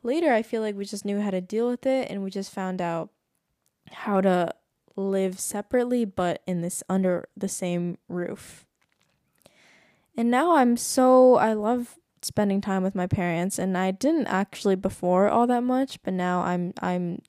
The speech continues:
so stoked to spend whatever time I have with them because I know how to be a good child.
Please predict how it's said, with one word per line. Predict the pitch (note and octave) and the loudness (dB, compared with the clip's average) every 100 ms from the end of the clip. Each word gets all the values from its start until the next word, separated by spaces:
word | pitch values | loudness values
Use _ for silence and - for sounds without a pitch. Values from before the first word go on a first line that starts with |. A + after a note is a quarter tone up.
| - | -14
so | - - G3+ G#3 G3+ | -6 2 4 4 2
stoked | G#3+ - F#3 G3+ - - | -2 -2 0 0 -4 -10
to | G#3+ | -10
spend | - F#3+ F#3 | -4 -2 -2
whatever | F3+ F3+ F3+ | -2 -2 -4
time | - F3+ F3+ | -4 -6 -4
I | F#3 | -4
have | G3 F3+ | -4 -4
with | G3 F#3 | -4 -4
them | F3+ | -4
because | - G#3 | -4 -6
I | F#3 F#3 | -4 -4
know | F3+ F3 F3 G3 - - - _ | -2 0 0 -2 -6 -20 -20 _
how | - F3+ F3 F3+ | -8 -2 0 0
to | - F#3 | -2 -4
be | F#3 E3+ | 0 -2
a | |
good | F3 F3+ | -2 -4
child. | - F3 E3+ E3+ F3+ | -4 -4 -2 -2 -2